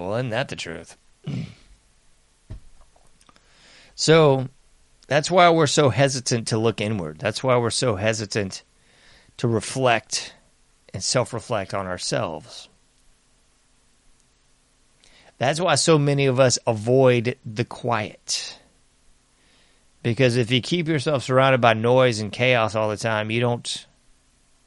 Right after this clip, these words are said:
reflect upon yourself. You don't sit there and say, "Hey, you know, I wasn't really that nice to that lady at the checkout line there. I should have been a lot nicer.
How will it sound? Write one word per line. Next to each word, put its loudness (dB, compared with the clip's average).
reflect -4
upon -6
yourself. -10
You -2
don't 0
sit -4
there 0
and -8
say, -2
"Hey, -2
you -6
know, -4
I -2
wasn't -6
really -2
that -2
nice -6
to -10
that -8
lady -8
at -12
the -12
checkout -8
line -12
there. -10
I -8
should -8
have -10
been -12
a -10
lot -10
nicer. -16